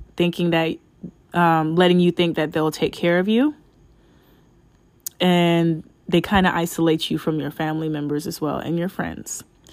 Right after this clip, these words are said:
Um, as a matter of fact, sometimes they'll get mad when you spend time with your friends <laughs> or family. You know, it's, it's, it's really, it's really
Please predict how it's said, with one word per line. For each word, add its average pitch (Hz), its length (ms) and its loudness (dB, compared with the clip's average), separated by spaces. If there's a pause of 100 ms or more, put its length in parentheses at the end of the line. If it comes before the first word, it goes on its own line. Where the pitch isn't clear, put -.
(440)
Um, 170 180 0
as 185 180 2
a 196 60 4
matter 202 220 4
of 214 80 -4
fact, 262 220 4
sometimes 285 380 2
they'll 233 120 4
get 214 180 2
mad 208 260 4
when 185 140 2
you 170 80 2
spend 165 260 -4
time 156 200 -4
with 143 120 -6
your - 100 -6
friends - 460 -14 (680)
<laughs> - 640 0
or 202 180 6
family. 170 500 -2 (320)
You 208 140 6
know, 208 120 6
it's, 202 260 6
it's, 214 340 2
it's 202 200 4
really, 233 380 6
it's 190 300 -2
really 220 500 6